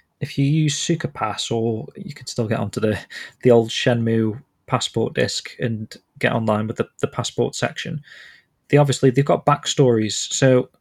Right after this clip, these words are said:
I think I read, was it this one on stream, the old Warehouse Number Eight back-, backstory, which kinda does, this is, like, original Shenmue backstory for the game,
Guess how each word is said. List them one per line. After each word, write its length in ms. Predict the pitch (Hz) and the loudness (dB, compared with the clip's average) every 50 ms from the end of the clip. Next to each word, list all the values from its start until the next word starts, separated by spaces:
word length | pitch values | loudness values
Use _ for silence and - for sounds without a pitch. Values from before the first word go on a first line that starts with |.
| _ _ - - _ _ _ - | _ _ -20 -20 _ _ _ -20
I 60 | - | -20
think 260 | - - 180 165 160 | -6 -2 -2 0 2
I 40 | 160 | 2
read, 380 | 156 151 160 160 156 139 135 127 | 2 4 4 6 6 4 4 2
was 160 | 135 127 143 | 0 -2 -2
it 100 | 147 - | -2 0
this 260 | - 156 143 - - | 0 0 0 0 -2
one 380 | 127 117 110 101 123 127 - - _ | -2 0 0 0 -2 -6 -6 -4 _
on 180 | 117 120 117 117 | -2 0 0 -2
stream, 540 | - - - - - 131 127 113 113 110 107 | -4 -8 -12 -4 -2 0 0 0 0 -2 2
the 100 | - 120 | 4 6
old 180 | 120 123 120 | 6 6 6
Warehouse 360 | 123 127 123 123 120 117 - | 4 2 4 4 2 2 0
Number 240 | - 127 123 - 123 | -2 -2 0 0 2
Eight 180 | 123 120 - - | 2 0 0 -2
back-, 220 | - 110 - - - - - - | -4 -4 -4 -6 -12 -18 -4 -2
backstory, 520 | 120 117 - - - 123 - - 123 160 - _ _ - - - - - _ _ | -2 -2 -2 -4 -6 -4 -2 -2 -4 -4 -8 _ _ -20 -20 -20 -20 -20 _ _
which 180 | - 139 - | -6 -6 -2
kinda 260 | - - 160 151 147 147 | 2 4 6 8 8 6
does, 540 | 147 165 165 151 143 131 - - - - - | 8 8 8 8 8 6 2 -2 -6 -4 0
this 200 | - 143 - - | 2 2 4 4
is, 180 | 147 131 120 - | 4 4 4 4
like, 300 | 123 123 120 113 - - | 4 4 4 2 0 0
original 600 | 120 120 131 127 - - - 127 120 117 113 110 - | 2 4 4 4 4 2 0 0 2 2 0 -2 -4
Shenmue 640 | - - - 139 123 120 117 120 117 117 117 110 104 - - 131 - - | -8 -4 0 0 0 2 2 2 2 4 2 2 -2 -4 -10 0 2 4
backstory 960 | 127 123 - - - - - - 135 123 117 113 110 113 113 107 101 101 - _ | 4 4 2 -2 -4 -4 0 2 4 4 4 4 2 0 0 -2 -2 -6 -10 _
for 160 | _ - - 117 | _ -18 -6 -4
the 80 | 120 | -4
game, 440 | 117 - 143 131 123 110 101 95 - | 0 2 2 2 2 0 -2 -6 -8